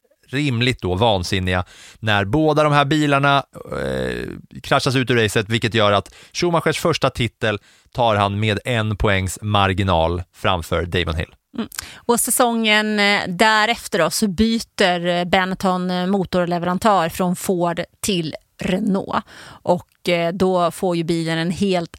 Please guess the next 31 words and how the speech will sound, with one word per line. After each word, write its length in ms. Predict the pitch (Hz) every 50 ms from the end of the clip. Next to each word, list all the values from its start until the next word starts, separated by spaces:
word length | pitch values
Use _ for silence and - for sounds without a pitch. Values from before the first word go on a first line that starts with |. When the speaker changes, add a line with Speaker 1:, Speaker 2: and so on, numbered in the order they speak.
| _
Speaker 2:
annan 600 | - 185 185 175 170 170 170 170 175 175 170 175 - _ - _
kraft 500 | - - 190 170 - - - - - -
och 180 | - - - -
styrka. 580 | - - 196 175 165 - - - 190 170 143 - - _ _ _ _ _ _ _ _ _ _ _ _ _ _ _ _ _ _ _ _ _ _ _ _
Speaker 1:
Mm. 200 | 131 151 190 202 - _ - - - - _ _ -
Eh, 260 | 170 180 180 180 180 - _ _ _ _ _ _ _ _ - -
och, 260 | 165 175 175 156 - - - _ _
och, 220 | - - 180 175 156 - _
och 180 | 160 165 175 -
sen 160 | 175 165 160
är 120 | 156 147 139
det 60 | 139
då 200 | 123 120 113 110
en 200 | 110 110 110 101
titel 320 | - 113 - - 110 98
som 100 | - 117
man 100 | 110 113
tar 280 | - 110 104 107 113 - _ _ - 127 135 135 139 143 143 147 147 156
mycket 420 | 160 143 - _ _ - 147 117
mindre 500 | 104 104 104 101 98 95 95 92 95 87
kontroversiellt, 840 | - - 104 92 - 98 95 92 87 - 107 90 85 90 87 - -
eller 180 | 110 104 101 101
hur, 160 | 110 95 85
den 180 | 90 95 92 87
säsongen 300 | 92 87 107 98 98 101
efter. 260 | 101 - - 92 92
Nittiofyra 440 | 107 135 139 - 135 175 175 170 165
vinner 160 | 165 160 151
han 80 | 151 135
sin 120 | 151 139
första, 380 | - 151 123 - - 120 117